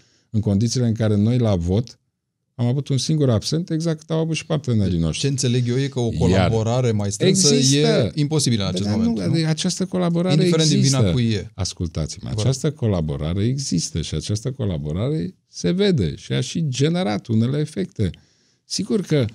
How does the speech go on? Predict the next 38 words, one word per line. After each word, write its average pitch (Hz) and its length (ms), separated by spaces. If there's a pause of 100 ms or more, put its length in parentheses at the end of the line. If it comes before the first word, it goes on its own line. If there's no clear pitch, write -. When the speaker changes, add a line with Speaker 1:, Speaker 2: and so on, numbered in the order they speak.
(240)
Speaker 1:
e 107 100
foarte 110 340
greu 117 140
să 196 120
Speaker 2:
Până 110 80
acum 131 120
Speaker 1:
câștigi 131 220
Speaker 2:
vorbim 135 200
de 131 60
un - 60
Speaker 1:
la 113 80
Speaker 2:
test 110 140
Speaker 1:
nivelul 127 160
Speaker 2:
electoral, 160 340
nu - 60
mai - 80
Speaker 1:
Parlamentului. - 280
Speaker 2:
vorbim 143 200
de 131 60
opoziție 117 500
Speaker 1:
E 104 40
la 107 60
Speaker 2:
parlamentară, 107 560
Speaker 1:
nivel, 151 220
Speaker 2:
vorbim 104 240
Speaker 1:
uh, - 60
Speaker 2:
de 127 320 (600)
un 107 560 (240)
motor 110 760 (140)
în 127 140
alegeri, 131 400
Speaker 1:
Păi 113 100
Speaker 2:
dacă 117 120
vreți. 107 260
Speaker 1:
suntem, 226 520
suntem, 202 680
uh, 123 680 (100)
practic... 110 520